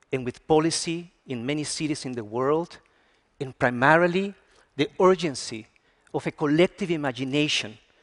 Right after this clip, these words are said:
as these communities reimagine their own forms of governance, social organization, and infrastructure, really is at the center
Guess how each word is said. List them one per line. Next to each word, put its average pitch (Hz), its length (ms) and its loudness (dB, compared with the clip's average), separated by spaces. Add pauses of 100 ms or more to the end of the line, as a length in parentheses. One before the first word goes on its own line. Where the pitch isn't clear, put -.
(280)
as 135 140 -2
these 156 200 -4
communities 151 840 -6 (300)
reimagine 147 720 2
their 135 160 0
own 151 100 -4
forms 151 400 -2
of 120 180 -12
governance, 135 600 -4 (300)
social 170 520 -2
organization, 131 720 -4
and 117 80 -8
infrastructure, 123 840 -2 (600)
really 165 440 0
is 156 140 -4
at 131 100 -6
the 127 60 -4
center 151 540 -4